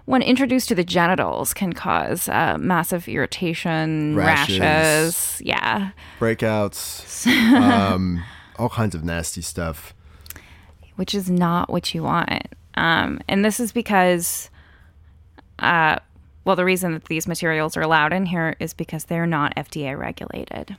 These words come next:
Speaker 2: Well, there is no regulations on sex toys like we were just talking. Like, there, it's even now, in today's age, it's almost like a wild le-, west of tech sex toys.
Speaker 1: Yeah.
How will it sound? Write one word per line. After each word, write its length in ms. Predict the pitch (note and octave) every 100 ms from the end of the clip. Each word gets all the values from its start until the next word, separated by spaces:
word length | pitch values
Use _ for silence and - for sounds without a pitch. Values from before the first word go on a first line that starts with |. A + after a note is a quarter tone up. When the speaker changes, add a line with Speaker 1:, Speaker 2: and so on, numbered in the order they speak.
| -
Speaker 2:
Well, 80 | -
there 160 | A#2+
is 140 | D#3 D#3
no 180 | A2+ F#2
regulations 840 | E2 F#2+ F2+ F2 - F2 E2+ -
on 440 | F#2 F#2+ F#2 F2+
sex 280 | E2 A2+ A2+
toys 200 | - E2+
like 160 | F#2 E2
we 80 | F2
were 60 |
just 200 | E2 D#2+
talking. 520 | A#2 A#2+ - D#2 D#2
Like, 260 | E2 E2 E2+
there, 480 | F#2+ F#2 F#2 F#2 F2+ - - - - - - -
it's 420 | A#2 - - - - - - - - _ -
even 260 | D3 D3+ C3+
now, 360 | A2+ C3 G#2+
in 160 | F#2+ G2
today's 300 | G2 A2 G2+
age, 260 | F#2 F#2
it's 100 | G2
almost 180 | G#2 G2+
like 60 | G2
a 40 |
wild 340 | F#2+ G2 F#2+ F2+
le-, 140 | G2+
west 400 | G2+ G#2+ G#2 G2
of 160 | G2 E2+
tech 220 | - G2+
sex 260 | - G#2 -
toys. 400 | D#2 D#2 - - - - _ -
Speaker 1:
Yeah. 380 | - F#3+ F3+ -